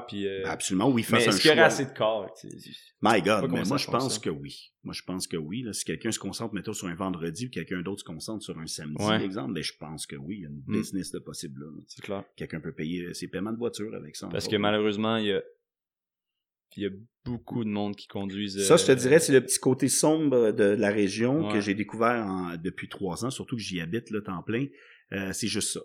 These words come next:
Speaker 2: C'est le, je trouve qu'on retombe, moi, versus Montréal, on retombe genre dix ans en arrière où ce que les,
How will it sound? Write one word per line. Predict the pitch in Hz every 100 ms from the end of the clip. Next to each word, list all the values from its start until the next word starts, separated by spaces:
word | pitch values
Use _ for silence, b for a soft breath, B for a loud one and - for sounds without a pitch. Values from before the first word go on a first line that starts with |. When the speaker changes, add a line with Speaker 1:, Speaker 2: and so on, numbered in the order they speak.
| -
Speaker 2:
C'est | -
le, | 98 92 87
je | -
trouve | 101
qu'on | - 90 85 82 85 92
retombe, | 95 110 - 120 123
moi, | 123 104 95 104 113
versus | 107 - 117 -
Montréal, | 95 87 92 104 113 107 B B
on | 110
retombe | - - 107 107
genre | 95 95 95
dix | 104 110
ans | 107
en |
arrière | 98 92 101 98
où |
ce | 87
que | 95
les, | 85